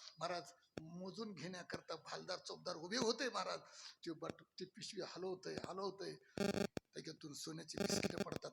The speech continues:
क्रॅकजॅक बिस्किट नाही बरं का, सोन्याची बिस्किटं पडतात, सोन्याची नाणी पडतात. ते मोजून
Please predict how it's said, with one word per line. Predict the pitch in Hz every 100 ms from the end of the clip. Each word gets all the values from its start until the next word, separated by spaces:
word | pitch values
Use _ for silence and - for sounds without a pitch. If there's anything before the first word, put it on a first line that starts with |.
| -
क्रॅकजॅक | 180 180 175 170
बिस्किट | 151 - 196
नाही | 277
बरं | 339
का, | - - - _ _ - - - - - - - - - _ -
सोन्याची | 170 175 202 -
बिस्किटं | 139 143 - 180 185
पडतात, | 165 - 160
सोन्याची | - 165 165 -
नाणी | - 196 196
पडतात. | 202 175 - 156 - - - - 233
ते |
मोजून | 202 170 202 254 403